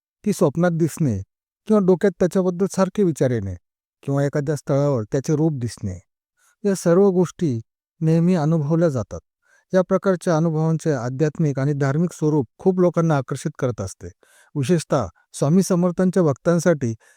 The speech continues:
त्याच्या प्रतिमा, त्यांच्या प्रतिमा सतत दिसणे किंवा त्यांच्या स्मरणाने मन भरून आनंद आणि शांती, ऊर्जा याचा अनुभव घेणे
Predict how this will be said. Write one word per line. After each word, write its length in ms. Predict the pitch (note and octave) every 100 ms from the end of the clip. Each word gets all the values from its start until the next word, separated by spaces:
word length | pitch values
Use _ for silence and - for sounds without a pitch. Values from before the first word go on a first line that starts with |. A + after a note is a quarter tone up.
| _
त्याच्या 220 | F3 F3 F#3
प्रतिमा, 460 | E3+ D3 F3 F3 E3+
त्यांच्या 340 | - D3 F#3 E3+
प्रतिमा 340 | D#3+ F3+ F3+
सतत 280 | - D3 F#3
दिसणे 460 | D#3+ E3 - D#3+ G#2+ - _ _ -
किंवा 160 | G3 F3+
त्यांच्या 320 | D#3 D#3+ G3+
स्मरणाने 680 | F3+ F3+ D#3 D#3+ E3+ D#3 A#2+ - _ _ -
मन 260 | F3 F#3+
भरून 280 | D#3 D3+ G3+
आनंद 360 | E3+ D#3+ D#3+ D#3
आणि 260 | C3 C#3
शांती, 560 | D3+ D3+ D3 C#3 D3+ A#2+
ऊर्जा 460 | B2+ D3 D3+ C3 G#2+ - C3
याचा 260 | C#3+ E3+
अनुभव 320 | D#3 D#3+ E3+
घेणे 280 | E3 C#3 A2+